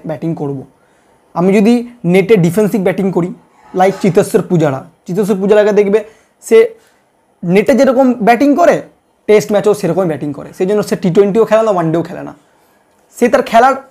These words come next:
ফরম্যাটটা কিন্তু চেঞ্জ করেনি, তার খেলার ধরনটা কিন্তু চেঞ্জ করেনি। তো তোমার খেলার ধরন যেরকম, তুমি সেরকমই ট্রায়ালে করবে,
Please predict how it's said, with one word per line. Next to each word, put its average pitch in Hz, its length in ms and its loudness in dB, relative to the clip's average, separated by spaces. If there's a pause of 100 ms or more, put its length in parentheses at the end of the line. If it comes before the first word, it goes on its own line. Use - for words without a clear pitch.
(400)
ফরম্যাটটা 277 420 2
কিন্তু 262 220 0
চেঞ্জ 277 260 0
করেনি, 143 300 -4 (340)
তার 151 100 -8
খেলার 196 320 0
ধরনটা 208 340 0
কিন্তু 220 220 0
চেঞ্জ 175 240 -4
করেনি। 147 280 -10 (680)
তো 196 60 -2
তোমার 202 300 0
খেলার 190 340 0
ধরন 196 400 2
যেরকম, 240 360 2
তুমি 240 220 -4
সেরকমই 220 640 -4 (380)
ট্রায়ালে 196 300 4
করবে, 147 280 -2